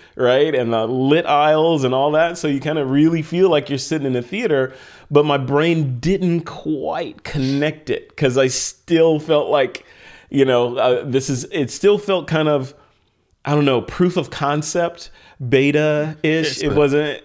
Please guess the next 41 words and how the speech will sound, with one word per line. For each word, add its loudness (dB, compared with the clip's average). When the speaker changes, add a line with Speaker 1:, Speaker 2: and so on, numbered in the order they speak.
Speaker 1:
yeah, 0
I, 0
I 0
couldn't 0
put 0
my 2
finger 0
on 2
it. 2
Like, 4
I 2
Speaker 2:
It 4
was 2
Speaker 1:
couldn't 2
Speaker 2:
a 0
Speaker 1:
get 2
Speaker 2:
s-, 0
Speaker 1:
into -4
the 4
movie. 0
Speaker 2:
it 2
was 0
a 0
Speaker 1:
I 0
Speaker 2:
s-, 0
Speaker 1:
couldn't 0
get 4
into 0
the 0
movie. -2
Speaker 2:
it -6
was 2
Speaker 1:
That 2
Speaker 2:
a 2
Speaker 1:
was 0
Speaker 2:
s-, -2
Speaker 1:
it. -14
Speaker 2:
it -6
was 0
a -2
skeuomorphism -2